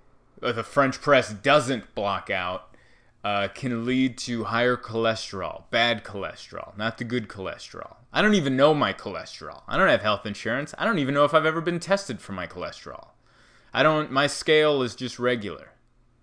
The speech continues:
I just have a regular scale. That's all I know. Like, if someone goes, "How's your cholesterol doing?" I'm like, "I weigh a hundred and seventy-four point eight pounds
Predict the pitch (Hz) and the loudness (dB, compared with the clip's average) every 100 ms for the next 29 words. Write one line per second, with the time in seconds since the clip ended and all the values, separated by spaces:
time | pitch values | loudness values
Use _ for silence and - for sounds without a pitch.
0 | _ 110 120 123 131 120 117 123 127 127 | _ -4 -2 0 0 2 2 2 2 0
1 | 117 - 113 107 82 - - - 98 117 | -2 -4 -2 -2 -2 -6 -8 -4 0 2
2 | 120 117 110 107 104 101 95 90 98 104 | 4 2 2 0 0 0 -2 -6 -8 -6
3 | 127 123 117 117 113 113 104 - _ - | -6 -4 0 2 2 0 -4 -10 _ -20
4 | - - _ 120 117 123 113 117 113 - | -20 -20 _ -2 0 -2 -2 0 0 -2
5 | 98 87 85 82 92 95 92 98 107 95 | -6 -6 -10 -10 -8 -6 -2 -2 0 -2
6 | 104 113 110 - 113 107 98 107 104 - | -2 -2 -4 -4 -4 -4 -6 -6 -6 -6
7 | 104 101 95 95 82 - - | -4 -4 -6 -8 -8 -12 -20